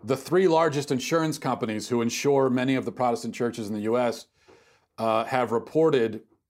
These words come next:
that there are about two hundred and sixty sex abuse claims made against Protestant church leaders every year in this country. And it's been going on at that rate for years. Uh, so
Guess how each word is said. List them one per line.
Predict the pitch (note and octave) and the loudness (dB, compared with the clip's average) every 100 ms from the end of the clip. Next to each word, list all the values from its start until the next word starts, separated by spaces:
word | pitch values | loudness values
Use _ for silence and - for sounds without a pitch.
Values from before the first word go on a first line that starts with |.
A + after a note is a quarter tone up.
| - - | -18 -8
that | G#2+ B2 A#2+ | -2 0 0
there | C3 | 2
are | C3 B2 | 2 2
about | A#2+ B2 - | 2 -2 -4
two | - D#3+ | -2 0
hundred | D#3+ D3+ | 0 0
and | C3+ | -2
sixty | A#2+ C#3 - C3 | 0 -2 -2 -4
sex | A#2+ B2+ B2 | -2 -2 -2
abuse | A2+ A2+ A2+ | -4 -4 -4
claims | - A2+ A2 G2 | -4 -4 -4 -4
made | A2 A#2 | -2 0
against | B2 A#2+ - | 2 0 -6
Protestant | - B2 A#2 A#2+ | -4 -2 -2 -4
church | B2 A#2 | -2 -4
leaders | A2 A2 G#2+ G2+ - | -2 -2 -2 -4 -4
every | B2+ B2 B2+ B2+ A#2+ - _ - | -4 -2 0 0 0 -4 _ -10
year | G2 C3 - - _ _ _ _ _ | -2 0 -2 -8 _ _ _ _ _
in | G#2+ | -8
this | G2 | -8
country. | - E2+ - - _ _ _ _ _ _ _ _ - | -8 -14 -18 -20 _ _ _ _ _ _ _ _ -6
And | B2 | -4
it's | A#2+ | -2
been | C3 | -2
going | A#2+ C3 B2+ | 2 2 2
on | B2+ B2 B2 | 0 -2 -2
at | A#2+ A#2+ | -4 -2
that | A#2 G#2+ | -4 0
rate | A2 G#2+ G#2+ | -2 -2 -6
for | - - A2 | -10 -4 -4
years. | G2+ A#2+ G#2 - - - _ _ _ _ _ _ _ _ _ _ _ _ _ _ _ _ _ _ _ _ _ _ _ _ _ _ | -2 -2 -4 -8 -18 -20 _ _ _ _ _ _ _ _ _ _ _ _ _ _ _ _ _ _ _ _ _ _ _ _ _ _
Uh, | G#2 G2 G2 - _ _ _ _ _ | -8 -6 -6 -10 _ _ _ _ _
so | - - A#2+ A2 G#2 | -6 0 2 2 -2